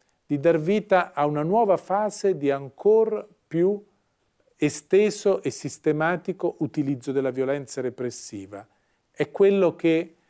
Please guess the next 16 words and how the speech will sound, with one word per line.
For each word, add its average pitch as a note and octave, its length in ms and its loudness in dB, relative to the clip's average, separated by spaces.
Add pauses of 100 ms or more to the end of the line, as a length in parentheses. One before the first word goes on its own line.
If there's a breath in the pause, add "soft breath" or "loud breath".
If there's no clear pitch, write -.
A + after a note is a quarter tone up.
(380)
la C#3 180 0
storia D#3+ 760 2 (180)
ha D3 340 -2
chiamato C3+ 800 -4 (260 soft breath)
grande C3+ 480 0
terrore. G#2 680 -6 (500 soft breath)
Più G#3+ 220 -2
di E3+ 160 -4
un E3 140 0
milione E3+ 460 2
e D#3 40 -4
cinquecentomila D3+ 1000 -2
persone D3 600 0
in C3+ 60 -8
Unione C3+ 200 -10
Sovietica E3+ 800 -2